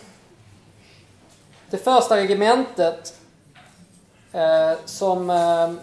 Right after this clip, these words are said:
marscherar ut är, eh, Wolinski under denna dagen i Wolinski-regementet som beordrade av att deras, eh, deras aspiranter återigen blev beordrade att gå ut och,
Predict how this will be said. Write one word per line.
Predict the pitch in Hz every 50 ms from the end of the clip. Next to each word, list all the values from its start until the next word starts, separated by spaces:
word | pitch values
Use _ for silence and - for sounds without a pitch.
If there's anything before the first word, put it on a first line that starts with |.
| - -
marscherar | 196 185 185 185 185 - 190 180 180 180 190 214
ut | 208 170 147 135 - - - - - _ _ _ - - - - - - - - -
är, | - 175 170 170 165 165 165 170 165 165 160 165
eh, | 160 160 165 - - - - - - - - - -
Wolinski | 196 170 170 185 214 247 262 262 202 180 - - - 185 170 160 160 170 170 - - - - - - - 208
under | 202 185 180 190
denna | 180 196 196 190
dagen | 180 190 180 170 165 160
i |
Wolinski-regementet | 165 175 180 190 226 214 190 - - - 160 151 147 156 151 151 156 160 165 160 - 226 240 233
som | 185 165
beordrade | 170 180 185 185 180 156 170 156 170 175 196 -
av | 196 175 165 165 165 170 175
att | 160 151 - - - - -
deras, | - 180 175 170 170 160 - - -
eh, | 170 156 160 156 151 156 156 156 - - - - - - - - - _ -
deras | 185 175 165 160 151 -
aspiranter | - - - - 190 202 202 202 208 208 202 208 190 180
återigen | 175 175 180 185 190 190 180 165
blev | 165 160 175 180 185 196 - 202 190 170
beordrade | 190 196 190 180 170 170 165 160
att | 160 160 -
gå | 190
ut | 185 170 151 - -
och, | 170 160 160 -